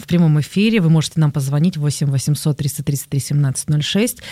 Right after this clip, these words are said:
либо же зайти на сайт Теосов, теос точка эф эм, и задать вопрос, например, Льву, мне, или сказать, э, идет у нас видеотрансляция или не идет, потому что до того, как мы начали прямой эфир, нам не сказали, мы,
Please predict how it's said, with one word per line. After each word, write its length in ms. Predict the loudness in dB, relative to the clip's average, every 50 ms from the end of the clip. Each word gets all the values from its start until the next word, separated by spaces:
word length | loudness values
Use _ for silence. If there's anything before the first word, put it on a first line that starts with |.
| -16 -16 -4 0
либо 300 | 2 2 4 4 4 4
же 220 | 4 4 4 4
зайти 340 | 4 4 2 2 2 2 2
на 140 | 2 2 2
сайт 340 | 2 0 0 -2 -2 -2
Теосов, 460 | -2 -4 -4 -4 -4 -6 -10 -10 -10 -12 _ _ _ _ 0
теос 360 | 2 2 2 2 0 -2 -6
точка 340 | -8 -8 -8 -8 -6 -6 -6
эф 120 | -4 -2 -2
эм, 140 | 0 0
и 20 | 0
задать 280 | 0 0 -2 -2 0
вопрос, 320 | -2 -4 -2 -2 -4 -2 0 0
например, 400 | -2 -2 0 -2 -2 -2 0 0
Льву, 340 | 0 0 2 2 0 0 -2 -6 -12 -14 -8 0
мне, 400 | 2 4 6 6 6 6 4 4
или 80 | 4 2
сказать, 460 | 0 0 -2 0 2 2 2 0 -2 -4
э, 340 | -6 -4 -4 -4 -4 -4 -2
идет 400 | -2 0 0 2 2 2 2 2
у 40 | 2
нас 220 | 2 2 2 0
видеотрансляция 840 | -2 -4 -2 -2 -4 -4 -4 -6 -6 -6 -6 -8 -10 -8 -4 -2 0
или 80 | 2 4
не 160 | 4 4 2
идет, 200 | 2 0 -4 -4
потому 260 | -4 -2 0 2 2 2
что 120 | 2 0
до 80 | -2 0
того, 240 | 0 2 0 2
как 200 | 0 0 -2 0
мы 180 | 2 2 2 2 -2 -6 -12 -16 -16 -2 2
начали 380 | 4 4 4 4 2 0 0
прямой 380 | 0 0 2 2 2 4 2 2
эфир, 500 | 0 0 -2 -2 0 0 -2 -2 -2 -2
нам 260 | -2 2 2 4 4
не 80 | 4 4
сказали, 480 | 2 0 -2 -2 0 2 0 2 2 2
мы, 280 | 4 4 4 4 2